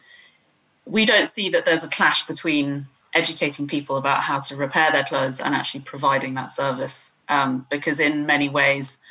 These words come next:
a lot of the reason I think that people don't get their clothes repaired is because they don't understand what can be done.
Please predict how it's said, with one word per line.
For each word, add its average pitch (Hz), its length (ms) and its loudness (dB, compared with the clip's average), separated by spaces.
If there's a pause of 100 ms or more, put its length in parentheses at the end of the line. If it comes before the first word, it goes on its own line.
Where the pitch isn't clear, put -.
(460)
a 320 60 0
lot 170 300 4
of - 120 -4
the 160 120 0
reason 151 320 2
I 143 80 2
think 143 280 0
that 147 140 -10
people 147 260 -6
don't 190 320 2
get - 160 0
their 135 120 0
clothes 135 260 -4
repaired 135 320 -4
is 135 80 -10
because 139 300 -10
they 143 120 -4
don't 139 220 -2
understand 139 520 -4
what 135 140 -4
can 151 220 0
be 131 100 -4
done. 143 300 -6